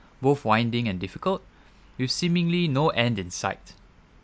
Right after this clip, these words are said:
Their paths converge once again when they meet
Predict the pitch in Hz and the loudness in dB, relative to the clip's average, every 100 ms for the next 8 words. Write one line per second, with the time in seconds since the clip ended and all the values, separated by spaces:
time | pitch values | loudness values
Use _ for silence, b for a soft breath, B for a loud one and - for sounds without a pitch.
0 | - - - 120 - 156 160 - - 113 | -20 -18 -2 -2 2 4 4 2 -4 -2
1 | 107 120 107 120 170 147 107 98 85 87 | 4 4 2 0 0 0 2 2 0 -12
2 | - - - - 117 110 127 147 | -20 -20 -10 -2 2 2 2 0